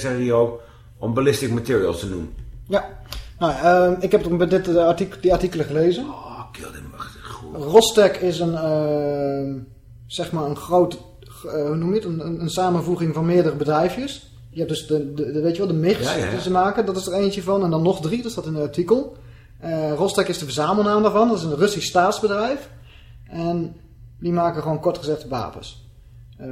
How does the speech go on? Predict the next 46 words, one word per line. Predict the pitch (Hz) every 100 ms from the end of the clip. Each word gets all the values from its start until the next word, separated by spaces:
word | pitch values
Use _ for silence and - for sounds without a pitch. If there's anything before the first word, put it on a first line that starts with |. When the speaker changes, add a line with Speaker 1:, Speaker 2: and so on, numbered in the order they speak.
| 131 135
Speaker 2:
in | - 180
dit | 180
artikel | - 180 165
staan | 160
ook | -
allerlei | 208 226 196 165
linkjes | 180 190 170 165
naar | 160
de | 151
website | 151 170 165 151
van | 151 135
Rostec | 175 175 180 175
en | 170
Speaker 1:
Oh, |
Speaker 2:
zo. | 165 175
Speaker 1:
ik, | 160
ik | 123
zit | 147 160
er, | 143
ja, | 139
ik | -
zit | 160 151
ondertussen | 151 147 143 147 120 - -
Speaker 2:
Ja, | 131
Speaker 1:
op | 143 156
Speaker 2:
dat |
Speaker 1:
het | 135
Speaker 2:
is, | 156
Speaker 1:
scherm | 170 156
ook |
te | 170
lezen. | 185 170 147
En |
dan | 143
zie | 151
je, | 160
Speaker 2:
het |
is | 156
waar, | 170 160
het |
is | 180 165
lui- | 170 165
Speaker 1:
Rostec | 190 - 170 135
is | 151
weer, | 135 151 - 254
oh | 175